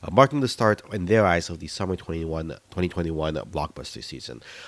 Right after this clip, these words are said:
Apparently, A M C is offering you all-you-can-eat popcorn this week, so, uh, yeah, you should check that out.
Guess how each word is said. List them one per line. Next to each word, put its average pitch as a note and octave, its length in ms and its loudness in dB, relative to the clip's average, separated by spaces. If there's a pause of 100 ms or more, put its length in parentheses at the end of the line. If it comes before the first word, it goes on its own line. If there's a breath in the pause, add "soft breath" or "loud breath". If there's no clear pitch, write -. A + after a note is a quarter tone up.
Apparently, B2+ 340 6
A A#2 140 6
M A2+ 80 4
C - 160 -2
is A#2+ 120 -2
offering G2+ 400 0
you G2 120 2
all-you-can-eat G2 420 2
popcorn G2 320 0
this A#2+ 160 -2
week, F#3 160 2
so, F2+ 320 4 (320 loud breath)
uh, F2+ 260 0
yeah, A2 200 6
you D#2 160 -2
should G2+ 120 -8
check - 200 -4
that G2 160 4
out. F#2 280 4